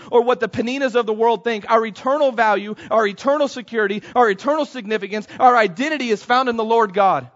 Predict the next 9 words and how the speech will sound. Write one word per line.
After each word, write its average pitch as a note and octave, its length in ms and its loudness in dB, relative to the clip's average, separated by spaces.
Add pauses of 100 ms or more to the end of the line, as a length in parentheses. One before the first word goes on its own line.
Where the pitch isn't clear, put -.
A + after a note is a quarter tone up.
(1600)
Mothers, C4 460 -2
be B3+ 460 -2
encouraged B3 600 0
this A3 200 -12
morning A3+ 320 -2
because G3 320 -2
God A3+ 500 2 (200)
loves G#3 640 2 (120)
you. F3 440 -6